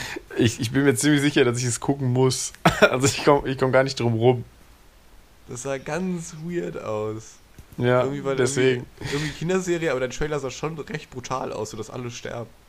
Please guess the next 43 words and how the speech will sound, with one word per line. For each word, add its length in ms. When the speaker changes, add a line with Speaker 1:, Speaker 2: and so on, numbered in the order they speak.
Speaker 1:
<laughs> 80
Wusstest 380
du, 80
Max, 280
dass 240
Raptoren, 720
also 160
das, 240
das 140
hat 100
mich 160
ein 220
bisschen 180
enttäuscht, 420
muss 100
ich 60
sagen. 140
Du 100
hast 160
ja 60
so 100
den 180
Raptor 680
vor 240
Augen, 240
so, 160
ne? 200
Wie 80
er 60
in 60
Jurassic 420
World 300
oder 160
auch 120
in 60
den 140
alten 220
Jurassic 380
Park-Filmen 520
dargestellt 560
wurde, 180
oder? 220
Speaker 2:
Ja. 160